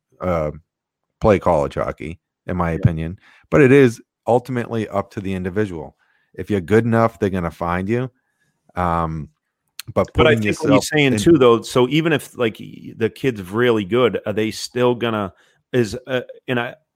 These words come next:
Speaker 2: I think the colleges are saying to you, "Okay, even if you're a stud at Avon Old Farms or Thayer Academy or whatever, we still want you to do an extra year,"
Speaker 1: Yeah.
Speaker 2: right?
Speaker 1: Yeah.
Speaker 2: Like
Speaker 1: Oh, absolutely. Yeah. I mean, that's,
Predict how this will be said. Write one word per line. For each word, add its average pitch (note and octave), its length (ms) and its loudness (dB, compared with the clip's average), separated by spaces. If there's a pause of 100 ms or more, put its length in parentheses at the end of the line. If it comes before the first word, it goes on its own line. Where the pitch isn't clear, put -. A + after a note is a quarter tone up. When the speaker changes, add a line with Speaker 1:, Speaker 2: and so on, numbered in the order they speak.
(140)
Speaker 2:
I A#2 100 0
think D3 200 -2
the A#2 80 2
colleges G#2+ 800 2
are G#2+ 220 2
saying A2 460 -2
to - 120 -8
you, A2 280 0
"Okay, A#2 380 0
even C3 360 0
if A#2+ 160 -4
you're A#2+ 180 4
a G2+ 60 2
stud A#2 460 2
at G#2 500 -2 (960)
Avon A#2+ 320 6
Old A#2 200 4
Farms G2 440 -4
or G#2+ 160 -4
Thayer A2 280 -2
Academy A2 480 -2
or G2+ 100 -2
whatever, G#2+ 260 -2
we G2 200 -6
still B2 360 2
want A2 320 0
you A#2 100 0
to G#2+ 80 2
do A2 320 2
an G#2 200 0
extra G#2+ 340 -6
year," G2+ 500 -4
Speaker 1:
Yeah. F#2+ 120 0
Speaker 2:
right? G2+ 300 0
Speaker 1:
Yeah. A#2+ 140 4
Speaker 2:
Like G2 180 -4 (100)
Speaker 1:
Oh, B2 180 6
absolutely. G#2+ 840 2
Yeah. G2+ 200 4 (140)
I G#2+ 100 -6
mean, G2+ 120 -4
that's, A2+ 420 -6